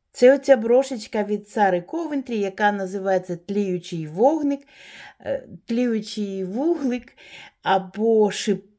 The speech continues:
шипшина, як ми її називаємо. І це не та брошка, яка була минулого разу. Ту брошечку я продала,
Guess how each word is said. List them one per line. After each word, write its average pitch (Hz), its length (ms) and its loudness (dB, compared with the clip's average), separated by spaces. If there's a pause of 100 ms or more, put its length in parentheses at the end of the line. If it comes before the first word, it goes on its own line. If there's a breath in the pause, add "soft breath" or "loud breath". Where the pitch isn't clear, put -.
(140)
шипшина, 285 640 -2
як 277 160 4
ми 262 120 0
її 262 100 0
називаємо. 226 760 0 (400 loud breath)
І 214 200 -2
це 240 500 4
не 254 200 2
та 214 240 2
брошка, 180 500 0
яка 262 280 4
була 180 320 2
минулого 175 640 0
разу. 151 580 -4
Ту 240 220 -4
брошечку 175 680 -2
я 156 220 0
продала, 147 680 -2